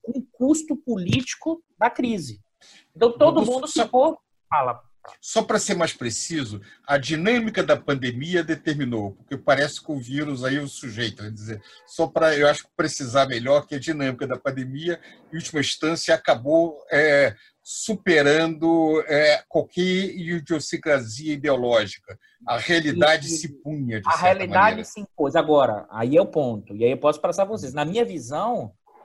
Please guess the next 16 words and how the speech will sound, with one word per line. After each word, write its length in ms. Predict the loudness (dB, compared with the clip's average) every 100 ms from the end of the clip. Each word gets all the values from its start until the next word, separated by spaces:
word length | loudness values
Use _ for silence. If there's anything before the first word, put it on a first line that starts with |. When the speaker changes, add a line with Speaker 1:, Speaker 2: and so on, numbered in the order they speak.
| _
Speaker 1:
é 80 | 0
apenas 720 | 0 -2 -4 -2 -2 -2 -2
no 140 | -4
momento 480 | -2 -2 -2 -6 -6
enquanto 280 | -6 -6 -6
ainda 200 | 0 2
você 320 | 2 -4 -6
tem 280 | -6 -4 -2
a 80 | -2
pe-, 280 | 2 2 2
a, 120 | 0 0
a, 440 | 2 2 2 0
a 40 |
necessidade 720 | -2 -8 -10 -12 2 4 4 -2
do 80 | -6
confinamento. 720 | -6 -4 -2 -2 -2 -6